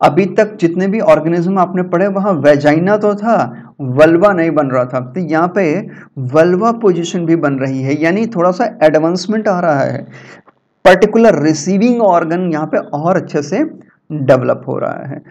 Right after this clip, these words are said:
तो ये वल्वा रीजन है और नीचे vaginal portion है, देख पा रहे हैं ना। यहाँ digestive system बिल्कुल अलग है, आप अच्छे से observe कर पा रहे हैं। So this is the what very peculiar difference between the male and female reproductive,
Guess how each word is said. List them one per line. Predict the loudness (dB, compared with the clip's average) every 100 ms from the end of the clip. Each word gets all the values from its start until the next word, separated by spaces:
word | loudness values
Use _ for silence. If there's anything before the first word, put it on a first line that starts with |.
| -20 _
तो | -6
ये | 0
वल्वा | 0 2 2 4
रीजन | 2 2 -2 -2
है | 0
और | 0 0
नीचे | 0 0 -2 -4 -12 _
vaginal | 2 2 2 0 0
portion | -2 -6 -8 -8 -8
है, | -8 -12 -18 _ _ _ _ _ _ _ 0
देख | 0 4
पा | 4
रहे | 4
हैं | -2
ना। | -6 -10 -18 -4
यहाँ | 0 4
digestive | 4 4 0 -2 -4
system | -4 -6 -2
बिल्कुल | -2 -2 -6 -6 -2
अलग | 0 2 0
है, | -2
आप | 0 -2 -4 -12 -8
अच्छे | -8 -8
से | -2
observe | -2 0 -2 0
कर | -2
पा | 0 0
रहे | 0
हैं। | -6 -18 -20 -20 -6
So | -4
this | 2 2 2
is | -2
the | 0
what | 2 0 -2 -10 -4
very | 0 2 0 -4 -8
peculiar | -6 0 2 4 2 2 -2
difference | -4 -2 -4 -4 -10 -18 _ -6
between | -4 -2 -2
the | -2
male | 0 2 2
and | 0
female | -2 -2 0 -2 -6 -16 -20 _
reproductive, | -4 0 0 0 0 -4